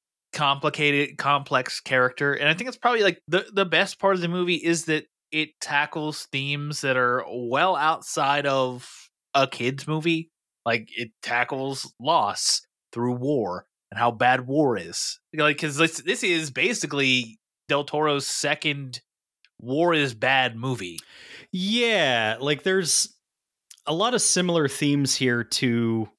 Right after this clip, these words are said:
Speaker 2: um, Pan's Labyrinth,
Speaker 1: Mm-hmm.
Speaker 2: which is interesting. Uh,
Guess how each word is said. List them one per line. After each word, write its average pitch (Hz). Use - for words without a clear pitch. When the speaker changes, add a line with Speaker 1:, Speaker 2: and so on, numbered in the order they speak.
Speaker 2:
um, 104
Pan's 113
Labyrinth, 98
Speaker 1:
Mm-hmm. 156
Speaker 2:
which 117
is -
interesting. 113
Uh, 123